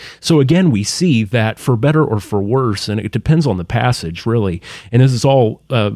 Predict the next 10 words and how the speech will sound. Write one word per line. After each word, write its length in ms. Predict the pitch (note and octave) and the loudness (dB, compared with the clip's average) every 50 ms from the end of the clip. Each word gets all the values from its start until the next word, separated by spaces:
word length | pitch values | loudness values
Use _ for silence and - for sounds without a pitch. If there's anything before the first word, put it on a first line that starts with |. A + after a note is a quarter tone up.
| A2+ - | -8 -12
levels 580 | - D#3 C3 B2+ C3 C3 A#2 B2+ A#2+ A#2 G2 - | -12 -6 -2 0 2 2 2 0 0 -2 -2 -4
of 220 | - G2+ F#2+ F2+ | -6 -8 -8 -6
nuance. 640 | G2 G2 A2+ B2+ C3 A2+ F#2 D#2+ F2 F#2+ - - - | -4 -2 0 0 0 -2 -6 -6 -6 -8 -8 -8 -8
One's 240 | - A2 A2 A2 - | -4 -2 -2 -2 0
not 240 | - A2+ G#2+ G2 G2 | 0 0 0 0 -2
wrong 320 | G2+ G#2 G#2 G#2 G#2 G2+ | -2 -2 -2 -2 -2 -2
and 140 | G2+ G2 G2 | -4 -4 -4
one's 200 | G2+ G#2 A2 F#2 | -4 -4 -4 -4
not 240 | A2 G#2 F#2 F#2+ - | -4 -4 -6 -6 -6
right 380 | G2 G2+ G2+ G2 G2 F#2+ - | -6 -4 -4 -4 -6 -8 -10